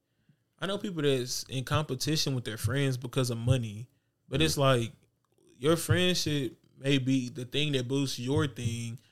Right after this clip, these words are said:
Speaker 1: and y'all both come up. Like,
Speaker 2: Mm-hmm.
Speaker 1: and people be scared to, like, share and, like, talk, or, like, it was a thing that was told, told to me of basically, like, if somebody that I, I was cool, cool with or was cool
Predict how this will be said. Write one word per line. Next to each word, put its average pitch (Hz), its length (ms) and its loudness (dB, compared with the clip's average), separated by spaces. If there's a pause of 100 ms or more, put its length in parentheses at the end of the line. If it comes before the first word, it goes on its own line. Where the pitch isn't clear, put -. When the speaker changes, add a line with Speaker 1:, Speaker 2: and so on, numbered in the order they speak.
(240)
Speaker 1:
and 135 100 4
y'all 131 180 4
both 135 400 4
come 123 400 -4
up. 117 240 -6
Like, 110 300 -8 (380)
Speaker 2:
Mm-hmm. 80 180 -4 (220)
Speaker 1:
and 123 100 -6
people 165 200 8
be 151 180 0
scared 147 420 2
to, 143 80 -2
like, 117 380 -4 (320)
share 135 840 2
and, 131 180 -4
like, 117 300 -4
talk, 143 440 4
or, 131 60 -2
like, 127 300 -4 (880)
it 151 120 2
was 175 260 2
a 135 120 2
thing 147 600 0 (360)
that 135 120 2
was 135 180 2
told, 147 420 2
told 143 200 2
to 135 80 -6
me 131 160 0
of 123 280 -4
basically, 135 480 0
like, 127 280 -4
if 120 100 -6
somebody 147 640 2 (160)
that 131 120 0
I, 135 160 6
I 127 140 0
was 127 140 -2
cool, 143 380 -2
cool 139 200 -2
with 120 240 -4 (120)
or 127 160 -8
was 135 320 2
cool 123 220 -12